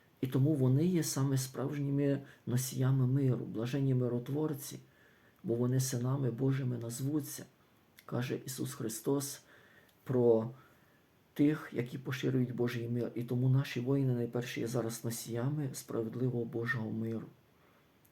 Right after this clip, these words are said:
Ми маємо стати так само, дорогі в Христі, носіями справжнього миру, який отримуємо з неба,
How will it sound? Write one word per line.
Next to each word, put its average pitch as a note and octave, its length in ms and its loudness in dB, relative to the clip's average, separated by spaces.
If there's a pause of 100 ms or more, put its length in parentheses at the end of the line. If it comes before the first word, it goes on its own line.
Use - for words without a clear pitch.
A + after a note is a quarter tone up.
(380)
Ми D3+ 280 4
маємо A#2+ 560 2
стати - 640 -4 (720)
так A#2 160 -6
само, C3 560 -2 (520)
дорогі A#2+ 460 0
в - 100 -10
Христі, C#3 640 -4 (1000)
носіями B2 540 -2
справжнього A2+ 680 -6
миру, G#2+ 360 -6 (760)
який D3 300 0
отримуємо C#3 920 0
з C3 140 -6
неба, A2+ 420 -2